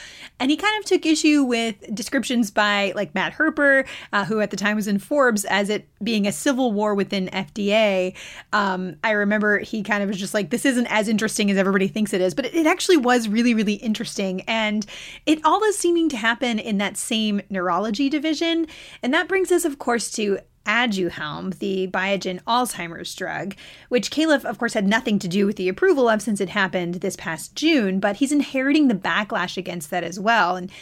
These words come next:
senators grilled him about the pathway used to approve it, which is also the subject of a federal investigation. So how do you expect Califf to kind of deal with all of these issues kind of coming together, the scrutiny over accelerated approvals,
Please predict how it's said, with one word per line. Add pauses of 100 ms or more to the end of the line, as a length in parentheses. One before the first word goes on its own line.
(160)
senators
grilled
him
about
the
pathway
used
to
approve
it,
which
is
also
the
subject
of
a
federal
investigation. (360)
So
how
do
you
expect
Califf
to
kind
of
deal
with
all
of
these
issues
kind
of
coming
together,
the
scrutiny
over
accelerated
approvals,